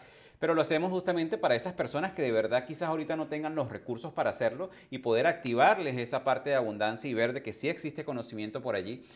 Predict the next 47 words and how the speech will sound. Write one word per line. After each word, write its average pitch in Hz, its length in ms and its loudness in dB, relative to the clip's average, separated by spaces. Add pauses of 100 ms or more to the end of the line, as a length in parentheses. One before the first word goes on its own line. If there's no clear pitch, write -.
(140)
Pero 131 120 4
definitivamente 143 840 -2 (200)
los, - 640 0
lo-, 117 320 0
los 120 180 -2
conceptos 156 540 -2
y 135 80 -4
la, 120 80 -2
y, 131 240 -4
y 139 40 -6
los 131 140 0
programas 131 460 0
que 156 100 -4
más 135 200 -2
te 151 60 -2
van 143 120 0
a 139 40 -2
ayudar 127 240 2
a 127 40 4
avanzar, 123 680 -2 (140)
o-, 131 220 0
obviamente 147 340 0
no 151 120 0
los 139 120 -2
vas 147 220 -2
a 147 60 -10
conseguir 117 320 -6
gratis 131 340 0
porque 117 460 0
a - 100 4
esas 123 200 0
personas 185 380 -2
también 143 300 -4
le 135 60 2
ha 131 100 2
costado 127 420 4
ganar 107 220 -2
ese 110 140 -10
conocimiento. 113 580 -8 (260)
A 123 120 8
esas 175 200 4
personas 160 400 0
también 135 300 -2
ha 143 60 -2
invertido 143 480 -2
muchísimo 135 420 -8
dinero 135 400 2